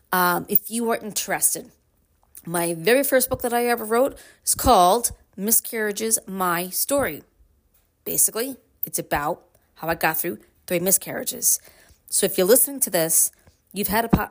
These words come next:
if you've had a miscarriage, know someone who's had a miscarriage, not sure how to deal with it, please check out my book. I get it. I understand. I understand the physical pain. I understand the emotional pain. Miscarriages,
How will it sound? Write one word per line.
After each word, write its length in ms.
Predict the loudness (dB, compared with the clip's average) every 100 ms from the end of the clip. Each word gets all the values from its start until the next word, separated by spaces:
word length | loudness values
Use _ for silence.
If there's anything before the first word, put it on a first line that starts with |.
| _
if 220 | -14 -12
you've 140 | -6
had 360 | -4 2 0 0
a 40 |
miscarriage, 640 | -4 -2 -2 0 -2 -2 -4 -16 -20 _
know 180 | -6 -2
someone 320 | -2 -2 -2
who's 160 | 0 0
had 140 | -2
a 60 | -4
miscarriage, 640 | -2 -2 -2 -2 -2 -4 -12 -20 _ _
not 260 | 0 0 2
sure 220 | 2 2
how 100 | 0
to 80 | -2
deal 240 | -2 0
with 140 | 0 0
it, 280 | -2 -4 _ _ -20 _ _ _ _
please 220 | 2 2
check 220 | 0 0
out 160 | 0 0
my 100 | -4
book. 360 | -2 -4 -4 -12 -14 _ _ _ -4
I 80 | 2
get 240 | 2 2
it. 180 | 0 -2
I 160 | -4 -2
understand. 640 | 0 0 0 -2 -4 -4 -8
I 80 | -12
understand 420 | -10 -6 -6 -4
the 40 | -8
physical 360 | 0 0 4
pain. 240 | 2 2 -4
I 140 | -6 -6
understand 440 | -6 -6 -6 -6
the 80 | -8
emotional 460 | -6 -2 2 2 2
pain. 360 | 0 0 -4 -8 -20 -20 _ _
Miscarriages, 920 | -2 2 0 -2 -2 -2 0 0 0